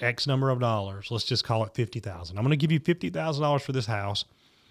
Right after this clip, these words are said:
Here's what I need. Here's what I want. Thirty days.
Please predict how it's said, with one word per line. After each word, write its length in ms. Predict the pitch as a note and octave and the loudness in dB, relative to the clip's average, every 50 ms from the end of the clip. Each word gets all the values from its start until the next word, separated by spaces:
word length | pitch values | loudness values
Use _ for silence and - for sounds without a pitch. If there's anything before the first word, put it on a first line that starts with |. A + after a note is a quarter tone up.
| _ _ _ _ _ _ _ _ _ _ _ | _ _ _ _ _ _ _ _ _ _ _
Here's 260 | - C3 C#3+ C#3 A#2+ | 2 4 4 4 4
what 140 | B2 B2 B2 | 4 4 4
I 100 | A#2+ A#2 | 4 4
need. 320 | A#2+ C3 C3 A2+ G2 F2+ - | 4 2 2 0 -2 -2 0
Here's 280 | A#2+ B2+ A#2+ G#2+ G#2+ | 0 2 2 0 -2
what 160 | G#2 G#2+ G#2+ | -2 -2 -2
I 40 | G2+ | -2
want. 340 | G2+ G#2 A2+ G#2+ G2 G2 B2 - - - _ _ _ _ - | -2 -2 -2 -2 -2 -4 -6 -12 -20 -20 _ _ _ _ 4
Thirty 360 | C3 B2+ C3+ C3+ C3+ C#3 D3+ | 6 8 8 8 6 6 4
days. 600 | C#3+ B2+ G#2 G2 F#2+ F#2+ G#2 A2+ - - - - | 2 2 0 0 -4 -6 -8 -10 -10 -12 -14 -14